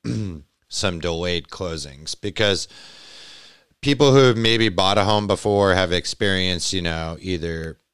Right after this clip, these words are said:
easy closings or maybe late or maybe early. We've all been amazing or better or worse,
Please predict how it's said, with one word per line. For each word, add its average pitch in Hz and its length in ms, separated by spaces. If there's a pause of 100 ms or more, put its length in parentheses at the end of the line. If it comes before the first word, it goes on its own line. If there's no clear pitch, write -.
(380)
easy 123 440
closings 113 720
or 90 140
maybe 92 320
late 107 400
or 92 100
maybe 95 420
early. 120 800 (180)
We've 101 160
all 98 180
been 92 380
amazing 95 680
or 87 60
better 90 300
or 85 160
worse, 95 560